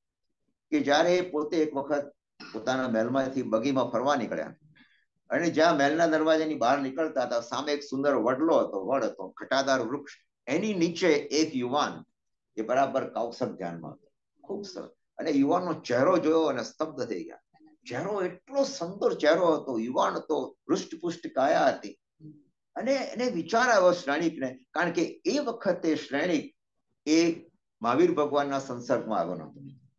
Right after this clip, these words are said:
એ વખતે શ્રેણિક મિ-, ઘોર મિથ્યાત્વી હતો.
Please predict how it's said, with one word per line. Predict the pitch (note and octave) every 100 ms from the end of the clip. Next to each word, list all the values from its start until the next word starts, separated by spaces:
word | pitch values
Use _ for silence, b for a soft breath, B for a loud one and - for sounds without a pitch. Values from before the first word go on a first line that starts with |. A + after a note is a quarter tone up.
| _
એ | C#3+ F3+
વખતે | F3+ F#3 E3+ E3+
શ્રેણિક | E3 C#3+ D3 D#3 - _ _ -
મિ-, | G#2+ C3 - -
ઘોર | C#3 D#3 G3+ A3+ F#3
મિથ્યાત્વી | E3+ - F#3+ F#3+ F3+ E3+
હતો. | A2+ - -